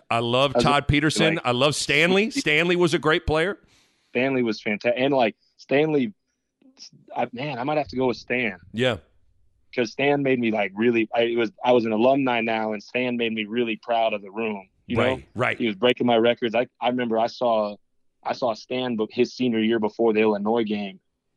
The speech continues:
Speaker 2: and was like, "Bro, go for three hundred today. Like, set, <laughs> please set every record possible."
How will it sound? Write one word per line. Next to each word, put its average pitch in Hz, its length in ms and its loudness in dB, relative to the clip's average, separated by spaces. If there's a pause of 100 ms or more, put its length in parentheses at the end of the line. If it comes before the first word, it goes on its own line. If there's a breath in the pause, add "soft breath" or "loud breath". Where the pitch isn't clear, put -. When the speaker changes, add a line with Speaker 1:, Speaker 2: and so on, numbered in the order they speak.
Speaker 2:
and 107 100 -2
was 101 120 -2
like, 92 180 -4
"Bro, 107 220 2
go 104 200 0
for 131 240 -2 (200)
three 123 220 2
hundred 104 440 0
today. 92 260 -6 (240)
Like, 95 160 -2
set, 147 360 2
<laughs> - 180 -6
please 135 380 6
set 131 260 2
every 135 280 4
record 120 420 4
possible." 98 640 -2